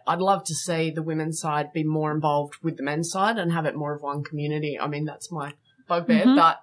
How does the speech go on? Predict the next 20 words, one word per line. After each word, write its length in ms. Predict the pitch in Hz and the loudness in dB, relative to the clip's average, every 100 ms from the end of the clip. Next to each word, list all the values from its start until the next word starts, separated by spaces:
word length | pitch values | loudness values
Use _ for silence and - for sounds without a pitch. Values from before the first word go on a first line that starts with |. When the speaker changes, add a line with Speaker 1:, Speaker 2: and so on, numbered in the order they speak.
| _ 143 | _ -4
Speaker 1:
I, 220 | 151 151 | -4 -2
I 100 | 175 | -4
think 200 | 175 185 | -4 -8
that 140 | - 127 | -10 -10
the 60 | 175 | -4
more 180 | 180 | -4
that 160 | 160 - | -4 -6
we 160 | 170 165 | -10 -10
join 460 | - 170 156 170 | -8 -6 -4 -4
the 80 | 160 | -4
two 180 | 180 156 | -4 -4
teams 420 | 175 160 170 170 - - _ 170 | -4 -4 -6 -10 -16 -20 _ -2
and 100 | 175 | 2
make 240 | 175 170 | 4 2
it 80 | 165 | -2
a 20 | |
community 560 | 160 165 165 165 160 156 | -2 -2 0 -2 -2 0
of 340 | 156 151 151 - _ _ _ _ | 0 0 -2 -10 _ _ _ _
that 300 | 160 180 - | 2 4 2
team, 420 | - 165 175 269 | -4 -4 -4 -6